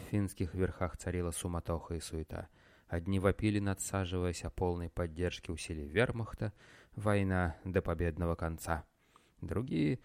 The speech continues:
скулили о заключении сепаратного мира с восточным соседом. Новым главнокомандующим был назначен генерал Эрик Хейнрикс, ближайший советник Маннергейма. Хейнрикс, повязанный обязательствами,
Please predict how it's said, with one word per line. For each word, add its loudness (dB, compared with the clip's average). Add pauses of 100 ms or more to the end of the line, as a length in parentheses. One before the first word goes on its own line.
(160)
скулили 2
о 6
заключении 0
сепаратного 0
мира 0
с -8
восточным -2
соседом. -8 (800)
Новым 0
главнокомандующим 0
был 2
назначен 0
генерал 2 (240)
Эрик 0 (280)
Хейнрикс, -2
ближайший 0
советник -4
Маннергейма. -4 (320)
Хейнрикс, -4 (300)
повязанный 2
обязательствами, 2